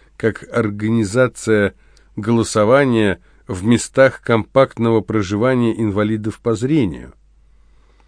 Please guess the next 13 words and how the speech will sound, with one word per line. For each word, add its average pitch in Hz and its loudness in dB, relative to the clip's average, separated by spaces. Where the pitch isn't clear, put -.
Волонтерская 123 2
поддержка 131 2
и 113 -2
широкое 117 0
просвещение 110 -4
незрячих 104 -4
избирателей. 110 0
Мероприятия 123 2
были 131 4
проведены 123 2
в - -10
помещениях 120 0
тик, - -8